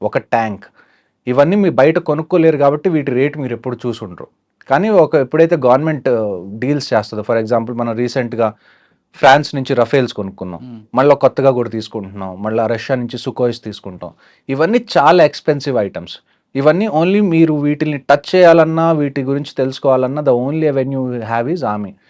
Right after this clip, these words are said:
Speaker 1: So మీరు నేను చదువుకోకుండా నాకు just ఫైట్ చేసే విగర్ ఉంది, నేను లోపలికి వచ్చేస్తాను అంటే that doesn't work that way.
Speaker 2: మ్మ్.
Speaker 1: మీరు లోపలికి వచ్చిన తర్వాత మీరు ఫైట్ కూడా చేయాలి. మీరు ఒకవేళ టెక్నికల్ ఆర్మ్స్‌లోకి వెళ్తే మీరు టె-, మీకు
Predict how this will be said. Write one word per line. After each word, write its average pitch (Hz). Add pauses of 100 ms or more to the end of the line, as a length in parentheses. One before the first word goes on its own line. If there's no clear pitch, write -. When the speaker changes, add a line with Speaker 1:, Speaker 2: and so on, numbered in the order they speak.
(360)
Speaker 1:
So 175
మీరు 170
నేను 156
చదువుకోకుండా 170
నాకు 147
just 135
ఫైట్ 151
చేసే 160
విగర్ 120
ఉంది, 160
నేను 143
లోపలికి 139
వచ్చేస్తాను 127
అంటే 131
that 123
doesn't 110
work 101
that 92
way. 135
Speaker 2:
మ్మ్. -
Speaker 1:
మీరు 127
లోపలికి 156
వచ్చిన 160
తర్వాత 147
మీరు 139
ఫైట్ 113
కూడా 139
చేయాలి. 139 (580)
మీరు 147
ఒకవేళ 151
టెక్నికల్ 151
ఆర్మ్స్‌లోకి 143
వెళ్తే 139
మీరు 139
టె-, 127
మీకు 127